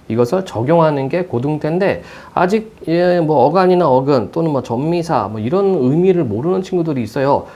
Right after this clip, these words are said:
반드시 짚어줘야 돼요. 이거는 암기 파트입니다. 꼭 머릿속에 넣어줘야 됩니다. 자, 다시 보겠습니다. 자, 그런데 어근과 전미사, 용언과 용언이 결합하여 하나의 단어로 쓰일 때는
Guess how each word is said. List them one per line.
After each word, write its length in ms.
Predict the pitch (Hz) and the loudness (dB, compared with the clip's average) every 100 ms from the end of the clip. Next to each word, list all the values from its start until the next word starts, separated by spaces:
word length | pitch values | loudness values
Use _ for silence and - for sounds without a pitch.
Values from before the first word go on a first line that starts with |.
| - - | -20 -10
반드시 460 | 120 170 185 180 | -6 0 2 0
짚어줘야 560 | 185 147 - 180 170 156 | -2 -2 0 2 2 2
돼요. 460 | 139 123 143 214 - - - - _ - | 2 2 2 0 -4 -18 -20 -20 _ -8
이거는 280 | 131 170 | 0 2
암기 480 | 180 110 131 160 220 | 2 0 -2 0 -2
파트입니다. 760 | - 180 - 151 123 127 170 190 | -2 -6 -4 -4 0 2 2 2
꼭 160 | 175 | -2
머릿속에 420 | 113 123 139 156 165 | -2 -2 -2 -2 -2
넣어줘야 400 | 110 127 160 143 | 0 0 0 0
됩니다. 580 | 127 117 98 104 160 | -2 -4 -2 0 0
자, 140 | 180 131 | -2 -4
다시 220 | 131 135 | -4 -4
보겠습니다. 540 | 139 156 160 139 92 - - - - | -2 -2 -2 -4 -4 -8 -16 -18 -8
자, 160 | - 107 | -4 0
그런데 540 | 202 226 143 156 - - - _ _ _ - - - | 2 4 4 2 0 -10 -20 _ _ _ -20 -20 -16
어근과 480 | - 131 151 170 180 | -2 0 2 2 2
전미사, 540 | 175 156 165 160 123 110 | 2 2 2 2 0 0
용언과 420 | 139 156 156 160 | 2 2 2 2
용언이 360 | 131 151 151 | 2 0 -2
결합하여 500 | 107 131 139 135 135 | 0 2 0 0 -2
하나의 400 | 117 185 185 180 | -2 -2 0 0
단어로 340 | 170 123 135 135 | -2 -2 0 -2
쓰일 360 | 135 160 160 | -2 -2 -2
때는 480 | 160 120 160 143 101 | -2 0 2 2 -2